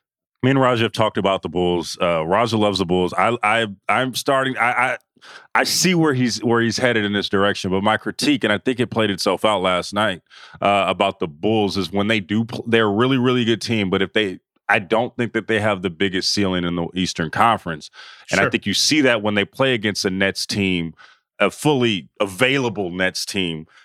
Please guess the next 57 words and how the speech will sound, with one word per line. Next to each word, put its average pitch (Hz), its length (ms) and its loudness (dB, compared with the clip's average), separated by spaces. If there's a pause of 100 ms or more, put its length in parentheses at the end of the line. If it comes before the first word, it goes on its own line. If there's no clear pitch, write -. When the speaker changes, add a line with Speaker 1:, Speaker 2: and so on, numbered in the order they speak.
(200)
Speaker 1:
um, 95 340 0
or 117 240 4
a 107 60 0
Milwaukee. 101 680 0
I 117 120 2
just 120 220 -6
don't 120 200 0
s-, - 200 -4
I, 113 240 2
I 120 100 0
just 120 200 -2
don't 123 180 0
see 131 260 2
them 107 220 0
as 92 140 -2
being 101 340 0
one 104 140 0
of 95 80 -2
those 92 180 -2
top 98 300 -2
tier 92 180 -4
teams 92 360 -4
in 92 100 -4
the, 85 80 -4
in 85 160 -4
the 87 60 -2
Eastern 87 360 -2
Conference. - 460 0 (520)
Am 127 120 4
I, 147 160 4
am 139 160 2
I, 143 140 2
am 135 180 0
I 135 140 2
out 180 200 0
of 151 160 -8 (100)
base 139 360 -2
on 160 240 -2
that? 160 260 0
Is 120 120 -2
that 131 140 0
just 135 180 -4
a 147 40 0
one 127 300 -2
game, 123 460 -2
a 117 100 2
one 127 200 0
gamer 123 360 0
last 120 340 0
night? 120 280 0
Is 101 80 -4
that 113 140 2
just 110 200 -8
the, 110 260 -2
an 110 100 2
anomaly, 135 540 2
or 113 420 2